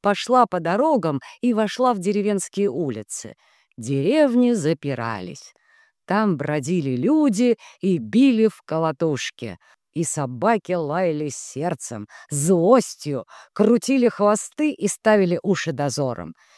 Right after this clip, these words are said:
И здесь были солдат и солдатская мать среди испытанных. Их сказки во всём разошлись, и их пытали. Вправили профосы мать в хомут, и мать сказала: "Тя хряча я воски не помню,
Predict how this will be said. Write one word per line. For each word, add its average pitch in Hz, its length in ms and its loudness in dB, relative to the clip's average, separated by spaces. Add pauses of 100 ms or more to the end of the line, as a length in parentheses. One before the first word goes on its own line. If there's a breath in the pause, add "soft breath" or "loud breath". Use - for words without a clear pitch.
(180 soft breath)
И 202 140 2
здесь 185 500 0
были 185 320 2
солдат 135 560 0 (100)
и 170 120 -4
солдатская 147 720 -2
мать 120 340 -6 (160 loud breath)
среди 180 540 -2
испытанных. 110 680 -6 (380 soft breath)
Их 196 220 -2
сказки - 560 -4
во 139 160 -2
всём 202 260 -2
разошлись, 170 680 -4 (320 soft breath)
и 185 220 8
их - 200 -6
пытали. 104 520 -6 (520)
Вправили 240 760 2
профосы 202 680 0
мать 143 340 -4
в - 60 -20
хомут, 123 500 -4 (300 loud breath)
и 208 120 0
мать 277 220 2
сказала: 107 640 -8 (500)
"Тя 233 220 2
хряча 269 420 0
я 247 180 2
воски 220 340 -6
не 277 180 4
помню, 175 520 0